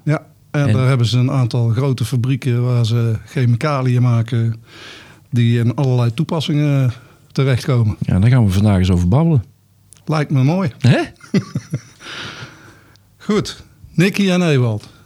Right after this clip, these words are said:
Speaker 1: Jullie werken allebei, eh, goedemorgen, ja?
Speaker 2: <laughs> Ja, goedemorgen.
Speaker 1: Jullie werken allebei met Shell, bij Shell Moerdijk. Eh, wat zijn, wat zijn jullie taken in de, in de organisatie daar, eh?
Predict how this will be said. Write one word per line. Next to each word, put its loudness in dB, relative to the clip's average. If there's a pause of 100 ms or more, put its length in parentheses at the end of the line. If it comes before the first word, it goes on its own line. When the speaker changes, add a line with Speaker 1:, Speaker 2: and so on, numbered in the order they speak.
(140)
Speaker 1:
Jullie -2
werken 0
allebei, 2
eh, 2 (160)
goedemorgen, 4
ja? 2
Speaker 2:
<laughs> 2
Ja, 2 (100)
goedemorgen. 4 (680)
Speaker 1:
Jullie 0
werken 2
allebei 4
met 2
Shell, 2
bij 2
Shell 2
Moerdijk. 2
Eh, -2
wat -4
zijn, -4
wat -4
zijn -2
jullie -2
taken 0
in 2
de, 0
in 0
de 2
organisatie 2
daar, 0
eh? 0